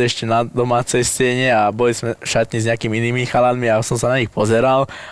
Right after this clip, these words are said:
a normálne bledý pred tým zápasom, tak som došiel za ním, že čo ti je, on však ty to nerobíš, pretože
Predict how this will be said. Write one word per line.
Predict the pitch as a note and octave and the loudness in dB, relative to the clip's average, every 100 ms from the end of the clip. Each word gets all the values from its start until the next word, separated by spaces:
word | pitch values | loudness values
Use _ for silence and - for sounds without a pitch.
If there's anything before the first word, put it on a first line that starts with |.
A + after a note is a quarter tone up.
| - | -6
a | G#2+ | -2
normálne | A#2+ C3+ C3 A#2 | 0 0 2 0
bledý | G2+ G#2+ B2 C3 D3 D3 | 2 2 2 2 0 2
pred | D3 C#3 | 2 0
tým | - A#2+ | 0 0
zápasom, | A2+ A#2+ B2 C3 - C#3+ D#3 D3 - - - | 2 2 2 0 2 2 0 -2 -8 -20 -12
tak | A#2+ | -6
som | A2+ | -2
došiel | B2+ - B2 | 0 2 2
za | B2 | 2
ním, | A2+ | 0
že | A2 | -4
čo | - E3+ | -2 -2
ti | G#3 C#3+ A2 | 0 2 2
je, | A2 | 2
on | A2 | 0
však | G#2+ G#2+ - - - - _ _ _ _ - | -2 -2 -4 -20 -20 -20 _ _ _ _ -12
ty | - | -6
to | A#2 B2 | -2 0
nerobíš, | F3 F3 A#2+ A2+ | 2 2 2 0
pretože | A#2 A#2 A#2+ A2 | 0 0 0 0